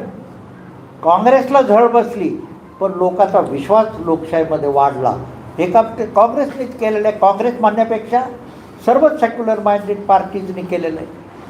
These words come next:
पण तुमचा बेसिक गाभाच आहे ना की आम्हाला मान्य नाही.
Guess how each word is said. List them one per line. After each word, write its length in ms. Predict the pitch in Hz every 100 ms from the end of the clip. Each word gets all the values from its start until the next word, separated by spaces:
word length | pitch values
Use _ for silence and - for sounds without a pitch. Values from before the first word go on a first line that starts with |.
| -
पण 200 | 226 233
तुमचा 320 | 226 208 196 262
बेसिक 600 | 254 170 185 180 269 262
गाभाच 460 | 180 185 240 240
आहे 100 | 202
ना 80 | 190
की 120 | 233
आम्हाला 320 | 220 196 196
मान्य 340 | 180 165 165 139
नाही. 140 | 101